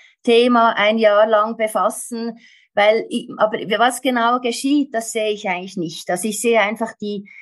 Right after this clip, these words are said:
die Schwingung und jeder Mensch hat natürlich so ein Gebur-, ein Geburtshoroskop, aber auch eine Firma, wenn man zum Beispiel, wo du deinen Podcast begonnen hast oder so, das hat dann auch eine Grundschwingung für diesen Podcast und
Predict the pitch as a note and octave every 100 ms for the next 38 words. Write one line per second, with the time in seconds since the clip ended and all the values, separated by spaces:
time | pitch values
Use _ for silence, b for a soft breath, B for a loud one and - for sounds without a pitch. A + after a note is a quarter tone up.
0 | B B - A3 A3 C4 E4+ E4+ F4 E4
1 | B3+ A3 A#3+ B3 A3+ G3+ D4+ G4+ D4+ C#4
2 | B3 B3 A#3+ A#3+ A3+ A3+ A3+ G#3 G#3+ C4+
3 | F#3 F#3+ F#3 G#3 A3 E4 - C4+ C4+ -
4 | - B3 B3+ B3+ G#3+ G#3 F#3 G3 G3 F#3
5 | F#3 F#3 G#3 B3+ C4+ B3 B3 A#3+ G#3 G#3
6 | G3 G3 G3+ B B - G#3+ A3 G#3+ G#3+
7 | G#3 F#3+ F#3+ C4 D4 - C4 B3 C4+ C4+
8 | B3+ A#3+ C4 B3+ A#3 B3 - - A3+ B3
9 | A#3 A#3 A#3 A3+ G3+ G3 G3+ G3 G#3 -
10 | C4+ A3+ G#3+ b b b - A#3 B3 E4+
11 | - D4 D4+ D#4 D4+ D4+ D#4 D#4 C#4+ A#3+
12 | A#3+ A#3+ A#3+ A#3 - - C4+ B3+ D4 -
13 | C4 B3